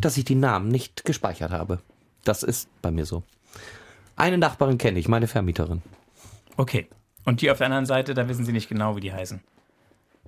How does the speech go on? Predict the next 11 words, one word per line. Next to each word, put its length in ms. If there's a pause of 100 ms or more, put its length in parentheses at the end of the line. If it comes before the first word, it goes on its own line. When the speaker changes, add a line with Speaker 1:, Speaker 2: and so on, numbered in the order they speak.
(200)
Speaker 2:
Wissen 220
Sie 80
den 120
Vornamen 400
nicht 120
oder 120
wissen 140
Sie 60
den 120
Nachnamen 380
nicht? 220